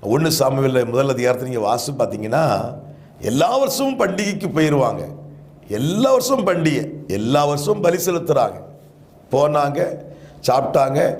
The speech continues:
இவங்களுக்கு மட்டும் ரெண்டு பங்கு வருது. ஆனா அழுகதான். "பத்து பிள்ளையை விட நான் ஒண்ணும் அதிகம் இல்லையா?" அப்படி சொல்ற வார்த்தையை வருது.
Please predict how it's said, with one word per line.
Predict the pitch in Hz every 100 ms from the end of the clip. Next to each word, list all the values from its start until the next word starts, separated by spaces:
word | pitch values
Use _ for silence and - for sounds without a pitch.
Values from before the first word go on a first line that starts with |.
| - - - -
இவங்களுக்கு | 147 156 156 151
மட்டும் | 143 143 147
ரெண்டு | 139 143
பங்கு | 139 143 135 139 139
வருது. | 139 175 - - - - -
ஆனா | - 113 127 123
அழுகதான். | 139 143 143 - - - - - - -
"பத்து | - 135 - - - - - - 156
பிள்ளையை | 143 156 165
விட | 160
நான் | 160 139 160
ஒண்ணும் | 160 160
அதிகம் | 143 131 147
இல்லையா?" | 143 139 160 113
அப்படி | - - - 131 139
சொல்ற | 135 135 135 135
வார்த்தையை | 123 131 - 156 139
வருது. | 131 143 175